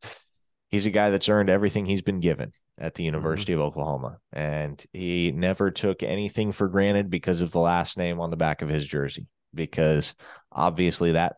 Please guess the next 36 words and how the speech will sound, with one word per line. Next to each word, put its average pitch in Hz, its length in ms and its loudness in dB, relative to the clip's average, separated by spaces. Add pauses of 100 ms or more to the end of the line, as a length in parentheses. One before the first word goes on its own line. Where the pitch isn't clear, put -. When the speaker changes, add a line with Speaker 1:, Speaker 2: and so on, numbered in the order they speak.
(100)
Speaker 1:
last 90 340 -2
name 90 300 0
carried 87 300 -2
a 82 40 -6
bit 87 200 -2
more 113 200 -2
significance 101 1000 -4 (560)
in 85 240 0
Norman 87 320 2
America 78 720 0
than 80 420 2 (120)
any 87 260 0
other 80 200 2
last 76 380 -2
name 78 200 -4
that 76 100 -8
you 64 100 -12
could - 160 -12
have 73 80 -6
slapped 71 380 0
on 76 80 0
the 73 80 -4
back 73 160 -2
of - 60 -20
the 73 60 -12
jersey. 71 440 -6 (100)
But 73 240 2 (160)
Speaker 2:
Mm-hmm. 95 280 -14 (160)
Speaker 1:
Drake 95 220 0
Stoops 90 300 0
doesn't 85 260 0
play 78 500 2 (600)
meaningful 87 520 -2
snaps, 73 440 -2
doesn't 82 320 -2
start, - 640 0